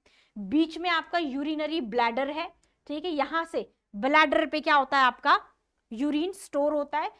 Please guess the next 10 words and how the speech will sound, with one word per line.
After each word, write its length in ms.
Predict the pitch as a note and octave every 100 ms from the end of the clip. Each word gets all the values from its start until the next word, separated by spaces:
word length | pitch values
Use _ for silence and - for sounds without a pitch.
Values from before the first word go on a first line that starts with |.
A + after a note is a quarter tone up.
| _ -
और 140 | D4+
यूरेथ्रा 580 | C4 D4 E4 E4 F4+ F4
के 140 | F4+
through 260 | - C#4 D#4 C#4+
it 140 | C4
is 160 | D4+ D4+ _ _ -
out 580 | D4+ D#4+ F4+ F#4 F#4+ - -
of 380 | C#4+ C#4+ C#4 - G#3
the 280 | B3+ C4 A#3 G3
body, 340 | C4+ A#3+